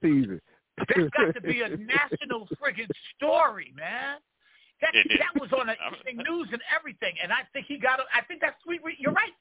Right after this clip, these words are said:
Speaker 2: Dre. That's, that's some kind of sweet revenge right there.
Speaker 3: Yeah, I had my jokes. I had my jokes for him. You know, I had my jokes for him. I'm like, "Yo, he ain't putting that on his, uh, Bumble account," you know.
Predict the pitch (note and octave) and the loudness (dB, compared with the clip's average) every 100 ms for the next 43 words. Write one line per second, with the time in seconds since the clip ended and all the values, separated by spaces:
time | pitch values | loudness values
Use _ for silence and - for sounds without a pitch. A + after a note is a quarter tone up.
0 | F3 E3 A#3+ B3+ - - - - - G#4+ | -12 0 0 2 -4 -4 -20 -18 -4 -2
1 | - - - - - D#4+ F4 C#4 F#3 F4+ | -2 -2 -2 -4 -8 -6 -6 -6 -2 -2
2 | C5+ - G#3+ E3 E3+ A#2+ F2+ - - _ | -2 -2 -2 -2 -8 -8 -14 -20 -20 _
3 | _ _ _ _ _ - - - G3+ G3 | _ _ _ _ _ -8 -6 -4 -4 4
4 | C#3 B2 B2+ - D3 - C#3 - - B2 | 6 6 4 4 0 0 -6 -8 -6 -2
5 | F3 C#3+ D3 D3+ C3+ - C#3 G#3 A#3 _ | -2 -4 -6 -6 -10 -10 -12 -12 -20 _
6 | C3+ C#3 E3 F#3+ C#3+ C#3+ C3 C#3 C#3 C3+ | -2 0 0 0 -2 -2 -8 -8 -6 -2
7 | A2+ D#3+ D3+ C#3+ E3 D3+ D#3 D3 E3+ C#3+ | -2 -2 -4 -2 -2 -2 -2 -4 -2 -4
8 | A2 A2+ G#2 A2 G#2+ G#2 - A#2+ - - | -4 -2 -2 -6 -8 -8 -4 -4 -4 -10
9 | A2+ A2 G#2 | -6 -6 -8